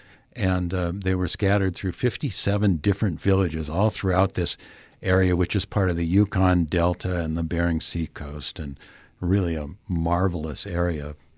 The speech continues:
tundra and rivers and lakes. Um, and, um, I got to this town and I thought, "Well, you know, this is gonna be a great place to write the great American novel 'cause it gets dark in the wintertime and it's very isolated and all that kind of thing."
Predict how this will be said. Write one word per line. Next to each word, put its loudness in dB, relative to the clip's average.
tundra -4
and -12
rivers 0
and -8
lakes. -4
Um, 0
and, 4
um, -2
I -4
got -2
to -2
this 0
town 0
and -2
I 0
thought, 0
"Well, 0
you 0
know, 0
this -2
is -2
gonna 0
be 0
a -2
great 2
place 0
to -4
write 4
the -6
great 2
American 2
novel 4
'cause -4
it -8
gets -6
dark 2
in 2
the -2
wintertime 2
and -4
it's -8
very 4
isolated 0
and -8
all -2
that -6
kind -8
of -12
thing." -6